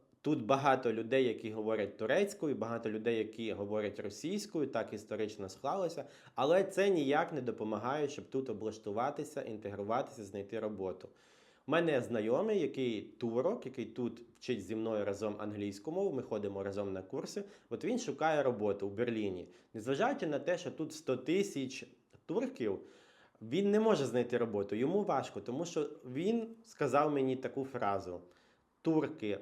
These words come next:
у Берліні і турки у Туреччині — це різні турки". Тут вони вже стали німцями, і кожен роботодавець, турок, він вимагає, щоб ти знав німецьку мову.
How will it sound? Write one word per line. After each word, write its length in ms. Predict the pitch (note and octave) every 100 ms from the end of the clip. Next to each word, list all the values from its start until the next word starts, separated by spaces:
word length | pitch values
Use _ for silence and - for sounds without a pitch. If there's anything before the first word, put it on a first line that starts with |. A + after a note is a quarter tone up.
| -
у 80 | A#2+
Берліні 720 | G#2 A#2+ B2 C3 D#3+ E3+ E3+ -
і 80 | B2
турки 500 | B2 B2+ A#2+ - G2+ -
у 120 | A2+
Туреччині — 600 | - A2+ C#3+ F#3 F3 D3+
це 420 | D3 - A#2 B2 A#2
різні 400 | A2+ A2 G#2 G2
турки". 480 | - F#2 F2 F#2 - - - - - - - _ -
Тут 300 | D3+ A#3+ F3
вони 260 | C#3+ C3+
вже 200 | C#3 B2+
стали 340 | C3 C#3 C3 B2+
німцями, 540 | B2 G#2+ G2+ G2 F#2+
і 160 | F#2 G#2+
кожен 340 | E3 F3+ E3+
роботодавець, 960 | C3+ C3 B2 A#2+ A#2+ F#3 A#3+ D#3+ - -
турок, 500 | - D#3+ G3 A#3 A#3
він 180 | A#2+ A#2+
вимагає, 540 | A2+ A2 A2 C#3 F#3+
щоб 240 | - A#2 -
ти 140 | A2+
знав 300 | G2 A#2+ C#3
німецьку 560 | A2 G2+ A2+ - - G#2
мову. 460 | G2 F#2 E2+ E2